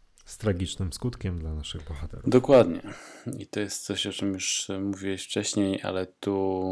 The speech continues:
Speaker 2: niestety następuje scena, w której lubiany bohater ginie. Smok jest ostrzeliwany zarówno przez Querela, jak i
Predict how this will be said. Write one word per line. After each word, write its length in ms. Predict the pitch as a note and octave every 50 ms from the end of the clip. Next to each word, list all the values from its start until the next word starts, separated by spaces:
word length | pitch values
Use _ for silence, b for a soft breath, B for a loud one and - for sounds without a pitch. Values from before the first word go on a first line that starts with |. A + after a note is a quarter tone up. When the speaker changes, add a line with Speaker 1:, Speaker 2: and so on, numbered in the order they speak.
| F#2 F#2 F2+
Speaker 2:
niestety 400 | - F2+ - - F2+ - - F#2+
następuje 520 | F2+ F2+ E2+ - - F2+ F2 - F2+ F2 E2+
scena, 320 | - - - F2+ F2 F2
w 80 | E2+ -
której 680 | - - F#2+ F#2 F2+ F2 F2+ F2+ F2+ F2+ F#2 F#2 - -
lubiany 640 | - F#2 F#2 F#2+ G2+ A2 A2 A2 G#2 F#2+ F2+ F2 E2+
bohater 460 | F2 E2+ E2+ - - - F2+ F2 F2
ginie. 400 | E2+ F2 E2+ E2+ E2+ F2 G2 G#2+ - G2+
Smok 300 | - - - G2+ F#2 -
jest 160 | F#2+ F2 -
ostrzeliwany 920 | A#2 A2 - - - - G#2+ G2 G2 F#2 F#2+ F#2 F2+ F2 F2 F#2+ G2 F#2+ E2+ F2
zarówno 400 | F#2 F#2 F2+ F2+ E2+ - F2+ F2
przez 240 | - - - -
Querela, 460 | - - F#2+ F#2+ F#2 F2+ F2+ F#2 F#2 F#2
jak 240 | F2+ F#2 F2+ F#2
i 460 | F#2 G2 G2+ G2 G2 G2 G2 G2 G#2